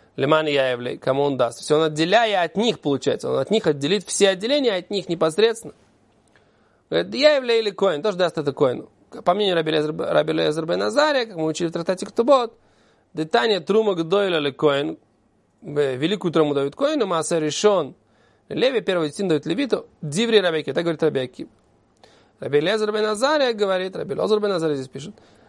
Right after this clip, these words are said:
маасер ришон, первую десятину тоже дают ли коэну, и мы учили, что,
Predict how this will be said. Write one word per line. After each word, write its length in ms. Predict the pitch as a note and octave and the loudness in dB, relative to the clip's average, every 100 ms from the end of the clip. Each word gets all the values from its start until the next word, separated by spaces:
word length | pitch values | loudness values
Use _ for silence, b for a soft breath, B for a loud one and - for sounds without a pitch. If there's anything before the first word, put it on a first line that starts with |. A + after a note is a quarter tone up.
| b _ | b _
маасер 560 | - E3 E3 E3 B3 B3+ | 0 2 4 2 0 0
ришон, 320 | A3 E3+ A3 | 0 -2 -2
первую 220 | G3 G3+ | 0 -2
десятину 500 | F3+ D3 E3 A#3+ A#3 | -4 -8 -4 0 0
тоже 240 | F#3 A3+ F#3+ | 4 2 2
дают 260 | D#3+ F3+ | 0 0
ли 120 | E3 C#3+ | 0 0
коэну, 480 | A#3+ C4 B3+ G#3 - - | 2 2 0 -6 -10 -14
и 260 | G#3 A3+ - | -4 -2 0
мы 140 | E3+ | 0
учили, 460 | E3+ D#3+ B3 B3 G3+ | -2 -2 -2 0 0
что, 420 | D3+ - D3 C#3 | 0 0 0 0